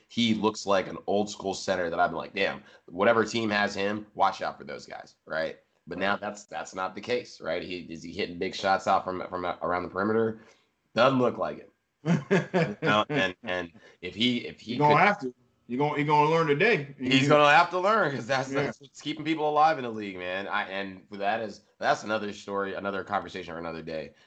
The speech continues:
Speaker 1: Just the, the low percentage shoot up shot, throw up shots that, like, yes, are in a person's wheelhouse. I still t-, will, to this day, will say that Sh-, Steph Curry should have drove the lane, attacked the basket, taken the foul, tied the game,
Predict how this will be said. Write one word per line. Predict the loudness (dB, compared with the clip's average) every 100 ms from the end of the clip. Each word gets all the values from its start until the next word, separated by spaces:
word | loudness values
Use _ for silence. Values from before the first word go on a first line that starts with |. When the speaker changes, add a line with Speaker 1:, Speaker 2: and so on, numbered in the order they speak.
| _
Speaker 1:
Just | -16 -10
the, | -6 -6
the | -6 -6
low | 0 2 2
percentage | 0 -6 -2 -2 0 -4 -10 -16
shoot | -10 -4 0 2
up | 2
shot, | 0 0 0 2
throw | 4 6
up | 4
shots | 0 2 2 -4 -20 _
that, | -2 0
like, | 0 -2 -2
yes, | -2 -2 -2 2
are | 2 2
in | -2
a | -4
person's | -4 -6 -8
wheelhouse. | -4 0 0 0
I | -2
still | -2 -4 -2 -2 -4
t-, | -6
will, | -4 -4
to | -6
this | -4 -4 2
day, | 4 4 -2 -18 _ -8
will | 2 2 2
say | 0 0 2
that | 0 0 -4 _ _ _
Sh-, | -18 -14
Steph | 0 2 2 0
Curry | -2 -2
should | -2 -6
have | -6
drove | -8 -2 0 0
the | 0
lane, | 2 2 0 -4 -10 _ -12
attacked | -6 0 0 0
the | 0
basket, | 2 2 0 -4 -6 -6 _ _
taken | -6 -2 0
the | -2
foul, | 2 2 2 0 -8 _ _ _
tied | 0 2 2 0
the |
game, | -4 -2 0 -2 -8